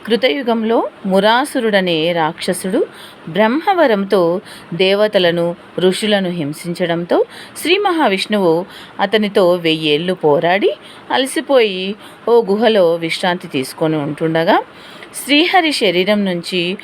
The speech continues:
ఓ కన్య ఆవిర్భవించి రాక్షసుణ్ణి అంతం చేసిందట. ఇందుకు సంతోషించిన శ్రీ మహావిష్ణువు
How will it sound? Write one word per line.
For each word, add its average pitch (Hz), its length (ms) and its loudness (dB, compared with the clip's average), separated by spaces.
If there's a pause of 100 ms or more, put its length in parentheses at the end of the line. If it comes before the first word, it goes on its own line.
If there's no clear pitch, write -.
(260)
ఓ 185 140 4
కన్య 170 400 -2
ఆవిర్భవించి 165 1080 0 (580)
రాక్షసుణ్ణి 240 1000 0 (120)
అంతం 165 380 0 (100)
చేసిందట. 156 500 -2 (560)
ఇందుకు 190 440 2
సంతోషించిన 175 1080 -2 (320)
శ్రీ 202 240 2
మహావిష్ణువు 226 840 0